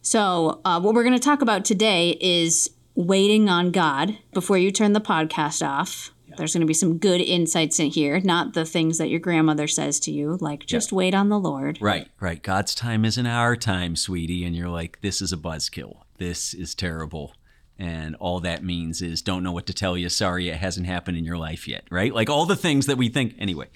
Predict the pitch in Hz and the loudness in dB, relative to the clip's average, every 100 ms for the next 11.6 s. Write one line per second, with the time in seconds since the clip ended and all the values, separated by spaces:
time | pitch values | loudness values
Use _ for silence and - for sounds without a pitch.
0 | - - - - 147 95 - 98 95 98 | -20 -20 -18 -6 -2 -2 -2 -2 0 2
1 | 104 95 95 92 82 76 71 - - - | 2 2 0 0 -2 -4 -10 -14 -12 -10
2 | - - - 160 151 175 - - _ - | -6 -8 -6 -6 -6 -8 -10 -12 _ -4
3 | 220 233 226 233 254 240 185 190 202 202 | 2 4 4 4 2 2 4 4 4 2
4 | 180 180 180 170 165 156 160 151 143 147 | 2 2 2 0 0 2 2 0 0 -2
5 | - 156 156 156 - 147 139 135 131 139 | 0 -2 0 -2 0 0 0 -2 -2 -4
6 | 135 - - _ _ - - 90 - _ | -6 -8 -12 _ _ -8 -4 -4 -6 _
7 | _ _ _ 95 95 - 117 92 - _ | _ _ _ -2 -2 0 -2 -2 -6 _
8 | _ - 110 95 90 107 120 - 107 95 | _ -2 0 0 0 0 0 0 -2 -2
9 | - _ _ _ _ 120 - 131 123 135 | -8 _ _ _ _ -8 0 4 6 6
10 | 147 151 113 - 90 92 127 104 98 98 | 4 4 0 0 -4 -4 -2 0 2 2
11 | 120 107 104 92 101 92 | 2 4 2 2 0 -2